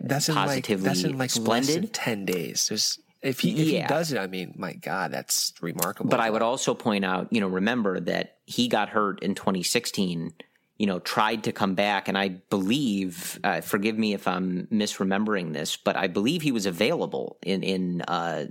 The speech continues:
Speaker 2: series during those playoffs,
Speaker 1: Yeah,
Speaker 2: but
Speaker 1: he
Speaker 2: they
Speaker 1: was,
Speaker 2: just
Speaker 1: he
Speaker 2: chose not
Speaker 1: was.
Speaker 2: to use him. So, uh, you know, something to keep in mind, that even if he is able to, you know, kind of physically get back out there,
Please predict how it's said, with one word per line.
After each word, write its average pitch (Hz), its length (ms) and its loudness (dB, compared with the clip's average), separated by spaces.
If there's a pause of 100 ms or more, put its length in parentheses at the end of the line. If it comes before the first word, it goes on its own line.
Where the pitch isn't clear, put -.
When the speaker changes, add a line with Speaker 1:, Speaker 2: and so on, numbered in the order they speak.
(120)
Speaker 2:
series 98 480 2
during 101 280 2
those 87 200 -2
playoffs, 120 400 2
Speaker 1:
Yeah, 208 140 2
Speaker 2:
but 165 80 0
Speaker 1:
he 180 80 -2
Speaker 2:
they 127 180 2
Speaker 1:
was, 101 80 -4
Speaker 2:
just - 160 0
Speaker 1:
he 113 60 2
Speaker 2:
chose 107 180 2
not 110 100 2
Speaker 1:
was. - 80 -2
Speaker 2:
to 95 100 -6
use 104 300 0
him. - 300 -6 (100)
So, 98 460 0 (420)
uh, 92 560 0
you 185 140 2
know, 175 80 2
something 139 340 0
to - 80 -4
keep 117 220 0
in 101 100 2
mind, 82 360 0
that 90 160 0
even 113 280 2
if 101 120 -2
he 101 220 0
is 92 140 -2
able 98 380 0
to, - 160 -2
you 90 220 0
know, 92 100 -2
kind - 180 -2
of 90 100 -4
physically 101 580 -2
get 90 220 0
back 85 220 -4
out 139 240 2
there, 90 380 0